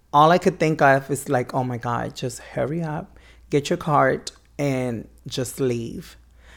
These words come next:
Um, I honestly thought they were gonna, like, jump, like, you know, jump me and st-, and stop hitting me or something. So th-, you can see how ignorant people could be and,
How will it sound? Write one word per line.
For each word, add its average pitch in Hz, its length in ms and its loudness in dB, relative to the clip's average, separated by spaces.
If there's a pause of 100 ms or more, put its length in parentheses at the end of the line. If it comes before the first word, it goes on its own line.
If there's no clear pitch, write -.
(300)
Um, 156 400 8
I 156 200 8
honestly 190 440 6
thought 147 560 10
they 147 120 6
were 147 140 8
gonna, 143 240 2
like, 131 460 2 (160)
jump, 131 440 0 (140)
like, 131 240 0
you 143 100 2
know, 120 220 0 (180)
jump 135 280 2
me 156 80 2
and 139 100 0
st-, - 160 -2
and 131 120 -2
stop - 200 0
hitting 147 280 2
me 127 120 -4
or 123 80 -6
something. - 480 -8 (540)
So 143 760 8 (400)
th-, 165 200 4
you 170 180 4
can 180 160 4
see 170 540 6
how 139 400 2
ignorant 139 580 -2
people 147 300 -2
could 143 180 -4
be 131 400 -2 (240)
and, 120 640 -4